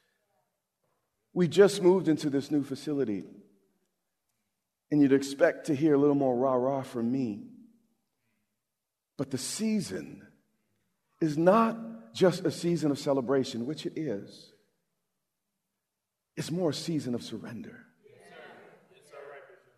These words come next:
Because you gotta give up to go further up. And the further up you go, the more you gotta let go of to go. What did, uh, Pastor Chan say la-, last week? You know, everyone in their life is facing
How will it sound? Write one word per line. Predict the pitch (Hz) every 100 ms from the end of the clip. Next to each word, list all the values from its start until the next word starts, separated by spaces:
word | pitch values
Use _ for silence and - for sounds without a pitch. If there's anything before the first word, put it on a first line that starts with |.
| -
Because | 160 180 135
you |
gotta | 160 165 147
give | 123 214 165
up | 175 -
to | 123
go | 135
further | - 151 107 110
up. | 85 - - - - - - - - - - - - -
And | 170
the |
further | 165 208 220 214
up | 196 226
you | 220 214
go, | 190 214
the | 196 165
more | 185 180
you | 180
gotta | 175 160
let | 160 160 139
go | 180
of | 170 139 -
to | 147
go. | 123 143 110 98 85 - - - - - -
What | 233
did, | 180 - - -
uh, | 143 160
Pastor | 151 185 165 151
Chan | 208 170
say | - 143 - -
la-, | - 156
last | 151 156 143 -
week? | 165 127 - -
You | 156
know, | 160
everyone | 151 160 233 262 233 220 214
in | 185
their | 185 175
life | 170 175 147
is | 135 -
facing | 175 175 175 156